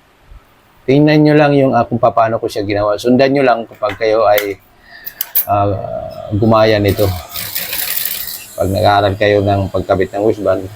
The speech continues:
dito sa aking paraan, tingnan nyo lang ng maigi kung paano ko siya ginagawa. Sundan nyo lang para makukuha ninyo itong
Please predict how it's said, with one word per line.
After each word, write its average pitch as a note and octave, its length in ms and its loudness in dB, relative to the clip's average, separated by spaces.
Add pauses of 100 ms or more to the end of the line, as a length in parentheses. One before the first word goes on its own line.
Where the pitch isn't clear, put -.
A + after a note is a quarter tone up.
(380)
dito F#2+ 160 -4
sa F#2 240 0
aking G2 480 -4
paraan, G#2+ 400 2 (1040)
tingnan C#3+ 320 2
nyo D3+ 100 4
lang C#3 200 2 (360)
ng B2+ 160 2
maigi A2 380 0
kung G2 160 -14
paano G2 420 0
ko F#2+ 140 -6
siya F#2 320 0
ginagawa. D#2+ 560 -2 (1200)
Sundan A#2 320 2
nyo C3+ 160 4
lang A2 160 2 (400)
para G#2+ 240 -2 (4000)
makukuha A2+ 480 2
ninyo G#2 320 2
itong G2 160 2